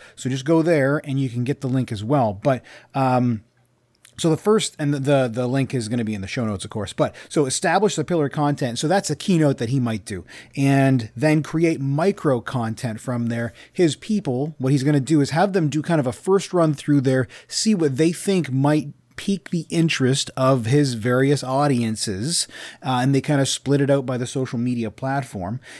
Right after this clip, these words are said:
And then what they do is then they put the full keynote out there, whether it's a podcast or, or he, I think he does both, like a podcast, a full YouTube thing. He, he does everything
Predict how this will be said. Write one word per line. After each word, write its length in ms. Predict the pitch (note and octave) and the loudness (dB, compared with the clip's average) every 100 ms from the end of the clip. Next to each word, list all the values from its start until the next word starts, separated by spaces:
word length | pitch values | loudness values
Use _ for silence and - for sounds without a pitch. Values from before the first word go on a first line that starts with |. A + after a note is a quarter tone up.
| - | -10
And 320 | C3+ C#3 C3+ C3+ | 0 2 4 2
then 220 | D#3 G3+ | 2 4
what 160 | G3 | 2
they 140 | D#3 C3 | 2 -2
do 240 | B2 C3 | 0 0
is 200 | D3 B2+ | 0 -2
then 140 | C3+ C#3 | 0 2
they 100 | C#3 | 2
put 220 | D3+ - | 0 -4
the 80 | G2 | -8
full 600 | - G3 F#3+ G3+ G#3+ - _ _ | -4 0 2 4 2 -2 _ _
keynote 480 | - G3 F#3+ F3+ E3+ | -2 2 4 6 6
out 240 | D3+ D3 - | 4 2 0
there, 160 | D3+ | 0
whether 240 | C3 A2+ G2 | 0 -2 -6
it's 100 | - | -10
a 40 | |
podcast 920 | - F3 E3+ D3+ E3+ D#3+ D3+ C#3+ G#2 | -4 0 2 2 0 2 0 -2 -6
or, 280 | A#2 E3+ D#3 | -4 0 0
or 160 | C3+ C3 | -2 -2
he, 140 | F3+ - | -2 0
I 80 | - | 0
think 140 | F3+ | 2
he 40 | C3+ | 2
does 140 | A#2+ | 2
both, 240 | - C#3 - - - | 2 0 -2 -14 -4
like 140 | A#2+ | -4
a 40 | G#2 | -2
podcast, 680 | - F3 D#3 E3+ E3 D3+ A2+ | 0 2 2 0 0 0 -4
a 40 | |
full 300 | - E3 D3 | 0 4 4
YouTube 560 | B2 D#3 F#3 F3+ F3+ D3 | 2 0 0 2 2 0
thing. 380 | E3+ D#3+ D#3+ | 2 4 4
He, 100 | D3 | 2
he 200 | F3+ - | 0 0
does 200 | A3+ C#3+ - | 2 0 0
everything 380 | D#3+ D#3 C#3 | 0 2 2